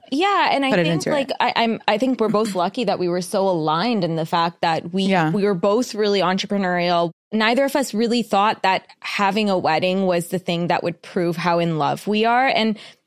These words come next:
Speaker 1: don't get me wrong, like, I think if s-, like, a wedding
Speaker 2: Yeah, yeah,
Speaker 1: matters
Speaker 2: yeah.
Speaker 1: to someone, I think that they should, like, that, that's good. That's good. It's just, it wasn't for us.
Speaker 2: I'm curious. It seems like you guys have, like, a really great dynamic and feel like you can tell each other when, like, someone needs to stop or whatever.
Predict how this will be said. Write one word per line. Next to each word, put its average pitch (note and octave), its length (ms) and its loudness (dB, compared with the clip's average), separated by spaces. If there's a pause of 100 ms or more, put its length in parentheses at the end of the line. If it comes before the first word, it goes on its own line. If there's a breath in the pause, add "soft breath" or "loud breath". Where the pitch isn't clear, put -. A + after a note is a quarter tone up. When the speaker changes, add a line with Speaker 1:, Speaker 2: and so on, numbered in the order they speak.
Speaker 1:
don't B3 180 2
get D#4+ 140 0
me D#4 120 0
wrong, A3 320 0
like, F3 160 0
I F#3 80 -2
think G3+ 240 -2
if - 180 -10 (220)
s-, - 140 -16 (200)
like, F#3+ 140 0
a G3+ 60 2
wedding G3 280 2
Speaker 2:
Yeah, G#3+ 140 2
yeah, F#3+ 80 2
Speaker 1:
matters G3+ 240 2
Speaker 2:
yeah. - 60 -6
Speaker 1:
to B3+ 100 0
someone, A#3 340 0
I F#3+ 80 0
think G3+ 220 -2
that G3 160 -2
they F#3 100 0
should, F3 240 -4 (100)
like, E3+ 200 -4
that, G#3 200 0
that's A3+ 200 0
good. A3 280 0
That's F3+ 200 -2
good. F#3+ 180 -2
It's - 180 -6
just, - 300 -2 (320 soft breath)
it A3+ 160 2
wasn't A#3+ 320 2
for - 240 -4
us. F#3+ 400 0 (200)
Speaker 2:
I'm B3 160 4
curious. G3+ 540 2
It F#3+ 140 -4
seems A#3+ 220 2
like A#3+ 100 2
you A3 80 2
guys F#3+ 260 2
have, E3 260 2
like, F3 140 0
a F3+ 80 2
really E3 720 2
great D#3+ 200 0
dynamic D3+ 400 2
and D#3 200 -2
feel D#3 140 0
like D3+ 100 0
you D#3+ 100 -2
can E3+ 220 0
tell D#3+ 180 0
each D#3 140 0
other D#3 220 2
when, D3+ 200 2
like, D3+ 120 -2
someone D3+ 220 0
needs D#3 180 -4
to D#3+ 80 -6
stop D3 260 0
or E3+ 100 0
whatever. E3+ 320 0